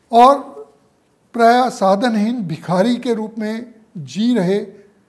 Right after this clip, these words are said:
सूरदास का संघर्ष है। सूरदास को पुश्तैनी दस बीघे ज़मीन मिली है,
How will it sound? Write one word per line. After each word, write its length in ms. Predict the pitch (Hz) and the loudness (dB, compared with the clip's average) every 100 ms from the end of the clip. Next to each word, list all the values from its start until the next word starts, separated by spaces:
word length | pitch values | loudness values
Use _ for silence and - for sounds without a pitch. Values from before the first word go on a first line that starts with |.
| _ | _
सूरदास 560 | - 214 208 185 190 196 | -8 -6 -2 0 0 0
का 400 | 202 190 190 190 | -2 -2 -2 -10
संघर्ष 540 | - 185 151 170 - | -12 -10 -8 -8 -10
है। 220 | 165 165 - _ _ _ _ _ _ | -14 -16 -20 _ _ _ _ _ _
सूरदास 480 | - 233 214 233 233 | -6 -4 2 2 0
को 180 | - 254 | -4 -8
पुश्तैनी 720 | 254 196 - 208 208 233 240 - _ _ _ _ _ _ 175 | -8 -10 -6 -4 -2 -4 -6 -16 _ _ _ _ _ _ 0
दस 220 | 208 214 | 0 2
बीघे 260 | 240 226 | 0 0
ज़मीन 640 | 214 196 196 220 226 - - _ _ 180 | 0 0 0 -2 -4 -14 -20 _ _ -2
मिली 260 | 190 247 | 2 2
है, 420 | 175 180 - - | 2 0 -2 -12